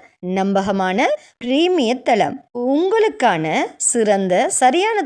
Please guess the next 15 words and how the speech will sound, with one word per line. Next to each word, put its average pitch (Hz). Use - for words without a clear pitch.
துணையைச் 214
சேர 185
நீங்க 277
விரும்பினா, 214
நிக்கா 240
ஹலைட் 220
தளத்துல 185
ரெஜிஸ்டர் 208
பண்ணுங்க. 165
நிக்கா 208
ஹலைட் 226
சிறப்பான 330
நல்லதொரு 233
திருமண 240
சேவையை 185